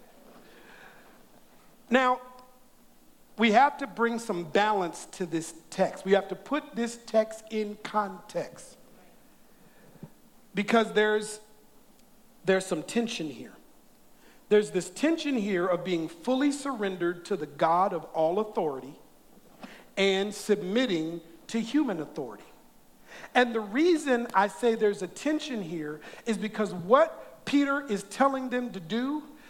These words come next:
they're actually going against it in some way. What do I mean by this? Well, Peter himself in the book of Acts was arrested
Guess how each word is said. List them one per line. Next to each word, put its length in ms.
they're 160
actually 640
going 420
against 600
it 200
in 140
some 320
way. 240
What 120
do 80
I 120
mean 220
by 160
this? 320
Well, 220
Peter 360
himself 680
in 80
the 80
book 220
of 80
Acts 480
was 220
arrested 800